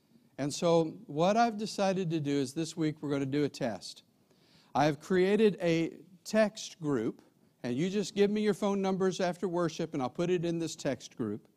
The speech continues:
And every time this week that we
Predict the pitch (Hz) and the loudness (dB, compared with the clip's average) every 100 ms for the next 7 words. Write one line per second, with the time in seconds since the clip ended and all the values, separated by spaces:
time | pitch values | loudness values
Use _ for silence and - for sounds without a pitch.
0 | _ _ _ _ _ _ - - 160 160 | _ _ _ _ _ _ -10 0 0 0
1 | - 175 233 240 254 254 - 226 202 170 | 0 4 4 4 0 -2 0 2 4 2
2 | 151 160 - 165 139 95 - - - _ | 2 0 -2 -2 -2 -4 -12 -20 -20 _
3 | _ _ _ _ _ _ _ 139 160 156 | _ _ _ _ _ _ _ 2 4 4
4 | 208 208 202 180 | 4 4 2 0